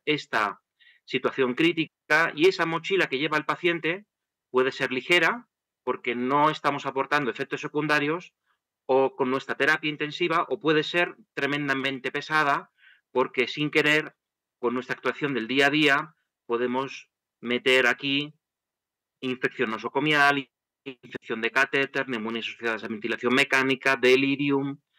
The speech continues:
no dejar dormir a los pacientes, no dejar que las familias entren, crear sobresedación, crear sobreanalgesia. Entonces, uno de los objetivos que tenemos como intensivistas es, uno, ayudar al paciente a superar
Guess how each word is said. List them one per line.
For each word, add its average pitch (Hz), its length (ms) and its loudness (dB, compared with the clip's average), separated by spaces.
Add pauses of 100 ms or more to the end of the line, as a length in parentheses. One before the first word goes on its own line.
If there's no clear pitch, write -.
(340)
no 120 140 0
dejar 117 260 -2
dormir 113 280 -2
a 107 80 2
los 107 140 -8
pacientes, 135 600 -4
no 120 80 -4
dejar 117 240 -6
que - 80 -6
las 107 140 -6
familias 120 460 2
entren, 131 640 0 (500)
crear 117 320 0
sobresedación, 131 1040 -2 (320)
crear 117 280 0
sobreanalgesia. 135 1080 0 (320)
Entonces, 120 460 -4
uno 135 200 0
de 131 80 4
los 123 140 0
objetivos 127 480 -4
que 127 100 -8
tenemos 123 320 -2
como 107 160 -10
intensivistas 117 760 -4
es, 123 380 -2
uno, 120 420 -4
ayudar 110 280 0
al 123 80 2
paciente 123 380 -4
a 110 40 -4
superar 107 560 -2